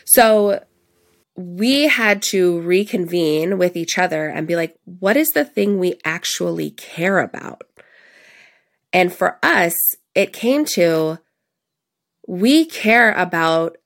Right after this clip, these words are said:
stories. We care about the images on screen because we know those impact society. That's the thing we care about.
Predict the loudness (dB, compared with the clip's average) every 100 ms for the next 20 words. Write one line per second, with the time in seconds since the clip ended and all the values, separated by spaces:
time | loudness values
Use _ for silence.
0 | _ -10 -6 -2 0 0 -2 -6 -10 -12
1 | -14 _ 0 0 0 0 2 2 0 -2
2 | -4 -10 -6 -2 -2 -2 -4 -4 -4 -4
3 | -2 0 0 -2 -4 -6 -6 -4 0 0
4 | 2 0 0 2 2 0 -6 _ -2 -2
5 | 0 -2 -4 -8 -10 -10 -12 -14 -16 -20
6 | _ -6 -6 -4 -4 -4 -6 -6 -8 -12
7 | -12 -16